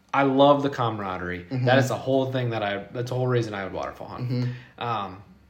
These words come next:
Speaker 1: besides the fact that you guys are gonna be gone this, this opener, that's why I was like, I only hunted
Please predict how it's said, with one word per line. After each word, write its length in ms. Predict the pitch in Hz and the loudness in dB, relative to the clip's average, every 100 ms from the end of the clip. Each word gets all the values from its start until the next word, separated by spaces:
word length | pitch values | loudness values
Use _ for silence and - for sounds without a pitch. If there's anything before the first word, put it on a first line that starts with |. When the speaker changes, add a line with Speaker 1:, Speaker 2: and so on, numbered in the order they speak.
| _ _ - - | _ _ -20 -12
Speaker 1:
besides 380 | 113 139 135 123 | -2 4 4 4
the 60 | |
fact 220 | 123 117 117 | 2 2 2
that 60 | |
you 80 | 120 | 0
guys 200 | 120 107 | 0 -2
are 40 | |
gonna 120 | 107 104 | -6 -8
be 80 | |
gone 380 | 101 104 104 104 | -8 -6 -6 -6
this, 240 | 104 - - | -8 -10 -12
this 260 | 101 104 | -12 -10
opener, 560 | 76 98 - 101 98 98 - - | -8 -8 -10 -12 -12 -12 -14 -4
that's 200 | 113 110 | -4 -2
why 120 | 107 | -2
I 20 | |
was 100 | 101 | -2
like, 180 | 104 95 - | -4 -6 -6
I 120 | 120 131 | -2 -2
only 260 | 139 120 | -2 -4
hunted 500 | - 120 98 90 90 | -6 -8 -8 -8 -12